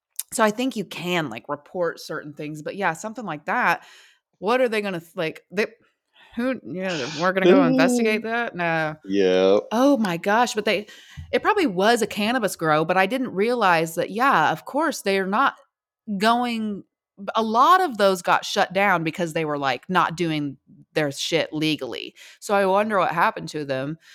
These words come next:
Speaker 1: but
Speaker 2: They just
Speaker 1: yeah,
Speaker 2: show
Speaker 1: it
Speaker 2: you what they
Speaker 1: would
Speaker 2: wanna
Speaker 1: make
Speaker 2: shut
Speaker 1: sense.
Speaker 2: down, you know, but they let the other ones run. It's like, "Oh,
Speaker 1: Yeah.
Speaker 2: hey, look, we're doing our jobs." Like, "No, you're letting, you know, all the other
Speaker 1: Mm-hmm.
Speaker 2: ones run, you fucking pricks."
Speaker 1: Yeah.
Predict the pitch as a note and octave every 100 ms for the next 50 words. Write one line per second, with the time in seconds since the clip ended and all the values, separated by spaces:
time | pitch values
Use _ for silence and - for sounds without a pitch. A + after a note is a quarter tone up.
0 | - - E3 E3+ D#3+ C3+ C#3 F#3+ D#3+ C#3
1 | F#2+ F#2+ F#2+ F2+ - F2+ F#2 G2 - A3+
2 | E3+ E2+ E2 D#2+ D#2 D#2+ F#2 F#2 G2 F#2
3 | F2+ G2 - A2 G2 F2+ E2+ D#2 F#2 F2
4 | D2 D#2+ - A2 B2+ D3 C3+ C#3 C#3+ E3
5 | D3 G#2+ G#2+ A#2+ C3 B2+ A#2+ B2+ G#2 F2
6 | E2+ D#2+ - B2 D3 D3 C#3+ C3+ C3+ G#2+
7 | A#2 A#2 A2 A2+ - F3 D#3+ D#3 D#3 D3
8 | C#3+ A#2 F#2 F2 E2 E2+ E2 F2 - D#2
9 | - F2 E2+ - - _ _ _ _ _
10 | _ _ _ _ _ _ _ _ _ _
11 | F3 D#3+ D3+ D3+ D3